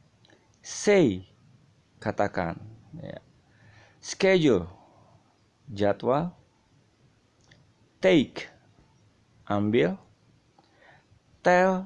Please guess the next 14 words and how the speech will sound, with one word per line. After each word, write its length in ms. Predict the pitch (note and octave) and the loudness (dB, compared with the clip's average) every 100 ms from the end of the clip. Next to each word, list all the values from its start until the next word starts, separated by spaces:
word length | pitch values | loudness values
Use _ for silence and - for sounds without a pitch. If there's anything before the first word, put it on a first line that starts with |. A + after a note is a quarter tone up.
| - - | -12 -6
ceritakan. 1040 | C#3 C3+ - C3 - C3+ C3+ C3+ D3 D3 - _ _ _ _ _ _ _ - - _ _ | -2 -2 -2 -4 -2 -4 -2 -4 -6 -10 -18 _ _ _ _ _ _ _ -20 -20 _ _
Under, 560 | - F3+ F3 B2+ F#2 F#2 _ _ _ _ | 0 2 4 4 2 -4 _ _ _ _
di 80 | G#2+ | -6
bawah. 480 | F#2 G2 G2 A#2 E3+ - _ _ _ _ - _ _ _ - | -4 0 0 0 -4 -12 _ _ _ _ -20 _ _ _ 0
What, 480 | A#2+ F#3+ - - _ _ _ _ _ _ _ - | 0 0 -4 -20 _ _ _ _ _ _ _ -6
apa. 480 | G2 - C3 F3 _ _ _ _ _ _ _ _ _ - | -6 -2 -2 -2 _ _ _ _ _ _ _ _ _ -4
Write, 400 | G#2+ E3+ A#2 - _ _ _ _ - | 0 2 0 -4 _ _ _ _ -4
tulis. 800 | A#2 G#2+ F2 - - - - - _ _ _ _ - | 0 0 0 -6 -18 -20 -20 -20 _ _ _ _ -12
Oke. 400 | D3+ D3+ D#3 E3 _ _ _ - _ _ _ _ _ _ _ _ _ _ _ - | -6 -4 -4 -6 _ _ _ -20 _ _ _ _ _ _ _ _ _ _ _ -2
That's 240 | F3 F#3+ | 2 4
all 120 | G3 | 4
the 120 | D#3+ | 6
lesson 440 | D3 C#3+ D3 D3 C#3 | 4 4 2 2 2
about 800 | B2 A#2+ A#2 A#2 A2+ A2 - | 2 2 4 2 0 -2 -8